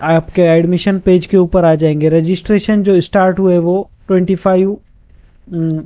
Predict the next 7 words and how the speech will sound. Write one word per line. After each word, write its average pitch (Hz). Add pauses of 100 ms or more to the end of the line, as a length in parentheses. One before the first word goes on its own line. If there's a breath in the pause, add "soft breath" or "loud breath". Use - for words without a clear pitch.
मई 185
से 208
start 180
हो 196
चुके 185
थे 202
registration। 156